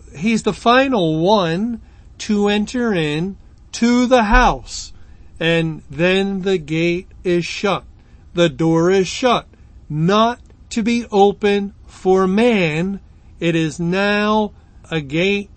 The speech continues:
for Christ alone. And no men are permitted into the house. We read that in Second Chronicles five. When the ark went in, men came out.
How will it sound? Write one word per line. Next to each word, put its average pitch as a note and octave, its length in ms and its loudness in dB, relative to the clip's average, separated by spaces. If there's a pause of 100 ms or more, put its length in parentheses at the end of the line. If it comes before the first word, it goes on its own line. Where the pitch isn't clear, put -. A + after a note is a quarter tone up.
(180)
for F3 640 2 (160)
Christ G#3 540 0
alone. G#3 580 2 (520)
And D#3 500 -4
no F#3+ 320 0
men G3 500 0 (100)
are E3+ 280 2
permitted F3+ 800 -2 (120)
into G3 420 -2
the F3+ 140 0
house. E3+ 600 -4 (520)
We C#3+ 180 -10
read E3 220 0
that E3 160 -2
in D#3+ 80 -2
Second E3+ 300 -6
Chronicles D#3+ 540 -4
five. F#3+ 640 0 (340)
When C3 120 -12
the B2 140 -12
ark F#3+ 320 2
went F3+ 160 0
in, F#3 320 -2 (320)
men F3 400 0
came F3+ 320 -2
out. E3 240 -2